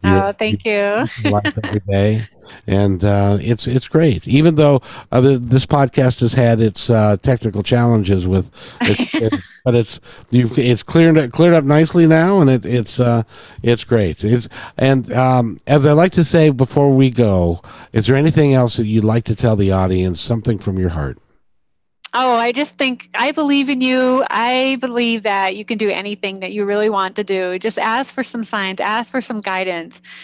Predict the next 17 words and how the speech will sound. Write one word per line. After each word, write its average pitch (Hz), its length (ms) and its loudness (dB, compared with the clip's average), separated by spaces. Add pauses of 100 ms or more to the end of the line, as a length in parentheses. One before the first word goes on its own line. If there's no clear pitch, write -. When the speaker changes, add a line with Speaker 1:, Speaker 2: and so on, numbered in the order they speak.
(300)
Speaker 2:
and 233 440 -6 (140)
know 233 300 -2
that 254 140 -2
you 240 180 -2
can 220 180 -6
do 208 180 -2
it, 185 320 -2
and 196 120 -14
just, - 440 -12 (540)
you 226 60 -8
know, 208 200 -4
allow, 214 300 -2
allow 226 460 -2
yourself 269 560 -6
to 233 100 -12
be 208 140 -8
led, 175 420 -8